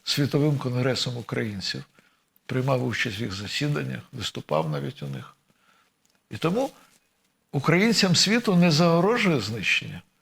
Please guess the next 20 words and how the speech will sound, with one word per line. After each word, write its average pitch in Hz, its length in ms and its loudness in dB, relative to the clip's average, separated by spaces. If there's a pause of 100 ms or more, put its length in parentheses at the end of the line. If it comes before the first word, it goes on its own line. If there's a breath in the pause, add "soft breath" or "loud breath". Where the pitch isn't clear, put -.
(840)
І 139 60 -4
навіть 156 320 4
Україні 202 400 4
не 120 100 0
загрожує. 107 560 -6
Давайте 240 260 2
подумаємо 190 580 4
взагалі. 123 460 -2 (560 loud breath)
От 147 160 -4
ми 214 100 4
говоримо 196 500 4
часто, 214 420 4
що, 147 320 4
е, 139 60 -2 (1040 loud breath)
російська 147 580 2
агресивна 139 560 2
війна 131 300 0
має 170 260 4
ознаки 151 500 2
геноциду. 143 640 0